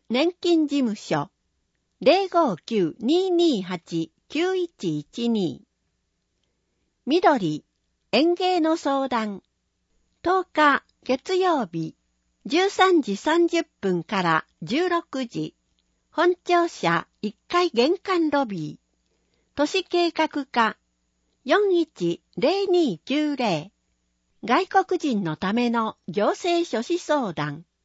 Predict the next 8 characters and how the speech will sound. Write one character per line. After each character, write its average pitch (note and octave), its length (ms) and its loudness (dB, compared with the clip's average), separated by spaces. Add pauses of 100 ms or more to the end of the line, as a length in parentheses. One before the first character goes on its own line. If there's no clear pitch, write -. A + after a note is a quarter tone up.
(460)
予 G#3+ 100 0
約 D4+ 320 0
制。 G#3+ 480 -2 (800)
六 E4+ 220 2 (100)
日 D4 260 0 (120)
木 A#3 280 0
曜 D#4+ 300 2
日、 D#3 280 -10